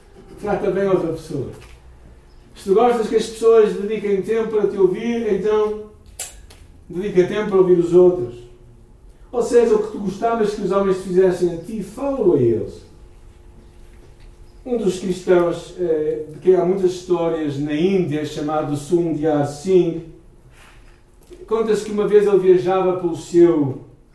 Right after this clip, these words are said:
com o seu guia pelos Himalaias e foi atingido por uma, uma neve, uma violenta tempestade de neve.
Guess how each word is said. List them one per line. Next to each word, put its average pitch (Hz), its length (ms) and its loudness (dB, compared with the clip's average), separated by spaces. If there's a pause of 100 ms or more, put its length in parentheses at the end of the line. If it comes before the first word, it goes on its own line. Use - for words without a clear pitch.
(220)
com 165 160 -8
o 160 40 -6
seu 180 260 4
guia 180 260 0
pelos 156 260 -4
Himalaias 143 800 -4 (840)
e 180 80 2
foi 190 260 0
atingido 180 420 0
por 175 160 0
uma, 143 280 -2 (200)
uma 147 200 -4
neve, 147 420 0
uma 135 680 -2
violenta 147 800 2
tempestade 151 540 0
de 123 80 2
neve. 110 340 -4